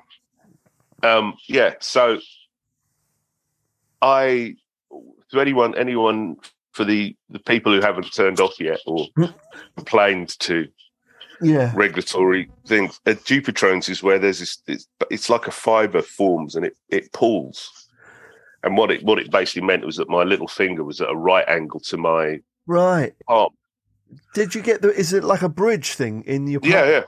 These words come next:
Speaker 2: Oh, yeah. So
Speaker 1: Yeah, yeah. It forms, it forms in the palm and goes
Speaker 2: Yeah,
Speaker 1: all the
Speaker 2: yeah.
Speaker 1: way up.
Speaker 2: Yeah.
Speaker 1: But what was, what was funny about this is 'cause it was been happening slowly, slowly, and it suddenly got worse. So I couldn't, again, an ad nine, co-, I, everything was having to,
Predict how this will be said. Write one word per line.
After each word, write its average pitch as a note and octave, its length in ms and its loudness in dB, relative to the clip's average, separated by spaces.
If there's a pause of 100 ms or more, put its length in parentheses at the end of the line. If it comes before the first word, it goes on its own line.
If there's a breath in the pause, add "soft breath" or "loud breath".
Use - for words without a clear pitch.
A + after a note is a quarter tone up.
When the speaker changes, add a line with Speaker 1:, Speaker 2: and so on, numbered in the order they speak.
Speaker 2:
Oh, D3+ 100 -4
yeah. D#3+ 240 0
So D#3+ 260 0
Speaker 1:
Yeah, G#3 140 0
yeah. D3+ 320 4
It - 100 -2
forms, D3+ 380 2
it A#2+ 100 4
forms C3 320 -2
in C#3+ 120 0
the C3 80 -2
palm A2+ 340 0
and F#2+ 100 -6
goes G#2 280 2
Speaker 2:
Yeah, D#3 80 -2
Speaker 1:
all D3 60 -2
the D3 60 -4
Speaker 2:
yeah. C#3+ 140 0
Speaker 1:
way G#2+ 100 -2
up. A2+ 220 -2 (240)
Speaker 2:
Yeah. D3+ 220 0 (1160 soft breath)
Speaker 1:
But A#2 160 2
what D3 180 2
was, B2 200 -2
what C3+ 160 -4
was A2 140 -4
funny A#2+ 300 0
about F2+ 340 0
this F2+ 200 -8
is F2 60 -12
'cause - 160 -8
it A2+ 60 0
was F#2 160 -6
been F#2+ 160 -6
happening G#2+ 420 -2
slowly, G2 540 0 (180)
slowly, F2+ 580 -2 (140)
and F2 260 -4
it - 120 -12
suddenly G2+ 500 -4
got F2 260 -2
worse. F#2+ 280 2
So G2 160 2
I F#2+ 40 -2
couldn't, G#2 380 -4 (100)
again, F#2+ 440 0
an F#2+ 100 -4
ad G2+ 220 0
nine, F#2+ 240 0
co-, - 200 -12
I, G#2 240 2
everything A#2 440 0
was E2 100 -10
having F#2 240 -2
to, A2 160 -8